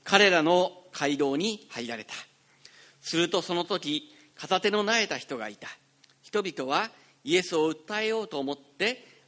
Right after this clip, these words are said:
安息日に人を癒しても差し支えないかと尋ねた。イエスは彼らに言われた。あなた方のうちに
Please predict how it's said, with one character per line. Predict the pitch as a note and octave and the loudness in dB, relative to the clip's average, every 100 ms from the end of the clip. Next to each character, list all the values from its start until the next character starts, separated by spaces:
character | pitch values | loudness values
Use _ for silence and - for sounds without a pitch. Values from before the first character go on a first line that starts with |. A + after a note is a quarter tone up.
| - | -2
安 | F#3 G3 | 0 0
息 | A3 G#3 | -4 -4
日 | F3+ D#3 C#3+ | -6 -4 -6
に | C3 | -6
人 | - G#3+ G#3+ | -2 2 2
を | G#3 | 2
癒 | - G3+ | 0 -2
し | G3 | -2
て | - | -4
も | C3+ B2+ | -6 -8
差 | D3+ | -10
し | C#3+ | -12
支 | - - | -8 -4
え | A3+ | -4
な | A3 A3 | -2 -4
い | D#3+ | -4
か | - - _ _ | -12 -20 _ _
と | - B3 A3 - _ | -2 -2 -2 -12 _
尋 | - - A#2+ | -16 -10 -10
ね | |
た。 | - - _ _ _ _ - - - - | -10 -18 _ _ _ _ -20 -20 -20 -8
イ | D#3 | 2
エ | F#3+ | 2
ス | - | 4
は | E3+ D#3+ | 2 2
彼 | F#3 F3 | 2 2
ら | D#3 | 4
に | C#3+ | 2
言 | C3+ | 2
わ | C#3 | 0
れ | |
た。 | C3+ C#3+ D3+ E3 _ _ - | 0 -2 -2 -6 _ _ 2
あ | E3 | 4
な | F#3+ | 6
た | F#3 | 6
方 | F#3+ F#3+ | 4 2
の | F3+ E3 | 2 0
う | D#3+ | -2
ち | - E3 | -4 -2
に | F#3+ C4 - | -2 -4 -12